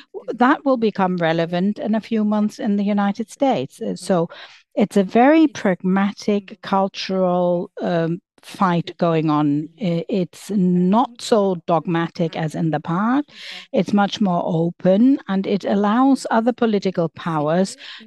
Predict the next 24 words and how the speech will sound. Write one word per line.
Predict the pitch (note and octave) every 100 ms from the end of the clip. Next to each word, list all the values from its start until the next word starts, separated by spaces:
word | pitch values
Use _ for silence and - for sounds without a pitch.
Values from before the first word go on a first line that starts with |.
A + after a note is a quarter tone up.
| A3
to | B3+
come | - D4
along | D4 C4 E3 D3 C#3+ D#3 _ _ _ F3+ _ _ G#3+
and | F#3+ G3
to | A#3+
associate | - - D4+ D#4+ - A3 D#3+ D3+ -
themselves | E3 D3+ - D#3+ C#3+ D3 - F#3+
with | D#3 C#3+
it. | D3 C#3+ - B3+
And | G#3+ G3+
that's | B3 -
why | C4 B3+
we | A#3+ A3+
see | G#3 - A#3
more | A3 A3+ B3+ C#4
and | A3+
more | G3 F#3+ G#3+ A3
a | A3+
mixture | G3 G3+ B3 - - - F3 F3 - - - _ -
of | G3 F#3
what | G#3 A#3 A#3 _
the, | A3+ G#3+ G#3+ A3+ G#3
um, | A#3 F#3+ F#3+ - _ _ E3+
extreme | G#3+ F#3 - - - A3 A#3+ B3 B3 A#3+ A#3+